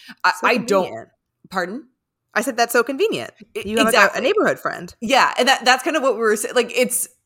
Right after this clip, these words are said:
Speaker 1: I don't know if superficial is the right word, but it's, it,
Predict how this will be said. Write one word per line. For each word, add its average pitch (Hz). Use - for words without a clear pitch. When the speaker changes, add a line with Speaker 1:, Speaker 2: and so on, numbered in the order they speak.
Speaker 1:
I 208
don't 240
know 233
if -
superficial 185
is 165
the 175
right 165
word, 160
but 170
it's, -
it, 190